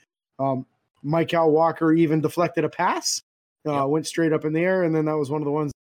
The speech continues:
Speaker 1: that somehow Ja'Marr Chase caught
Speaker 2: Yep.
Speaker 1: perfectly in stride. Uh, but I thought that Mykal had a much better game. I also noticed at one point in time during this game that they were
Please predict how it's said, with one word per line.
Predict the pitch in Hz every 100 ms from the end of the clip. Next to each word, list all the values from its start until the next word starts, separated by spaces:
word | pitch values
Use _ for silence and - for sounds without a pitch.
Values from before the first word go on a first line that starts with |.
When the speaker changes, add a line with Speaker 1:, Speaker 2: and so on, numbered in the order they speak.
| _ -
Speaker 1:
that | 143 143 -
somehow | 156 143 143
Ja'Marr | 123 139 135
Chase | - 147 131
caught | - 139 135 _ _ _ _ _
Speaker 2:
Yep. |
Speaker 1:
perfectly | 151 127 127 139
in | 135
stride. | 120 - 143 147 143 _ _ -
Uh, | 170
but | 165
I | 190
thought | 147 185 185
that | 190
Mykal | 170 165 175 170
had | 156
a | 151
much | 151 -
better | 147 147
game. | 123 147 175 175 - _
I | 185 202 -
also | 214 359 302 370
noticed | 294 269 285 320 -
at | 247 190
one | 262 247
point | - 240
in | 208
time | - 220 240
during | 190 190 185
this | 185 180
game | - 196 196 - - _ -
that | 180
they | 220
were | 302 330